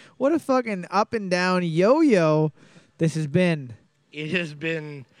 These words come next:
Speaker 2: mostly awful, kind of fun, but mostly awful.
Speaker 1: Kevin
Speaker 2: Like, I've
Speaker 1: picked up a new career.
Speaker 2: Right.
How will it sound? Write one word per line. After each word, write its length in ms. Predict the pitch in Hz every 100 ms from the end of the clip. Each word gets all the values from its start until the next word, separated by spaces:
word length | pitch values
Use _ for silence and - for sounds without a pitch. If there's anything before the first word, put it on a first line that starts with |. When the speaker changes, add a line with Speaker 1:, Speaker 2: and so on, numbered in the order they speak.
| _ - _
Speaker 2:
mostly 800 | 101 127 147 240 233 254 254 240
awful, 480 | 240 254 269 294 294 _ _ _ _
kind 260 | - 175 190
of 80 | 180
fun, 440 | - 180 180 185 - _ _ _ _ _ -
but 120 | 160
mostly 500 | 190 285 311 285 214
awful. 320 | 170 165 147 131
Speaker 1:
Kevin 160 | 240
Speaker 2:
Like, 80 | 392
I've 60 | 381
Speaker 1:
picked 180 | 381
up 80 | 330
a 60 | 240
new 180 | 196 214
career. 480 | 170 180 254 226 285 _ _
Speaker 2:
Right. 320 | 202 196 123